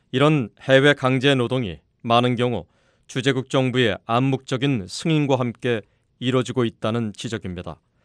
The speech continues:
러시아 파견 노동자 출신으로 난민주의를 받아 미국에 입국한 한바울 씨는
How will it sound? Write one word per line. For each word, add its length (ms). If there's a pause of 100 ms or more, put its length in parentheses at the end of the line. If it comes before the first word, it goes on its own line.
(420)
러시아 320
파견 360
노동자 360
출신으로 520 (300)
난민주의를 680
받아 300
미국에 420
입국한 480
한바울 480
씨는 380